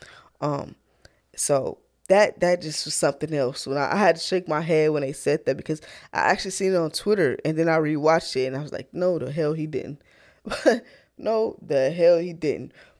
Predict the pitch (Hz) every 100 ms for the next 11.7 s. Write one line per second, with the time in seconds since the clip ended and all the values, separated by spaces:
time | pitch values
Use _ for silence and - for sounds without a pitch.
0 | - 170 214 202 202 226 180 180 180 170
1 | 165 - - 165 147 151 - 165 165 151
2 | 160 151 139 - 156 151 151 151 - 156
3 | 156 - 151 156 151 - 147 - - -
4 | 170 - 156 - 151 - - 143 165 160
5 | - 165 143 143 - - 147 156 78 80
6 | - 143 143 - - 135 139 143 - -
7 | _ _ - 156 165 - 147 143 147 139
8 | 143 - - - 143 143 156 - - 170
9 | 156 151 147 147 160 170 165 165 - -
10 | 170 151 151 - - 147 139 - 156 165
11 | 156 151 160 - 156 156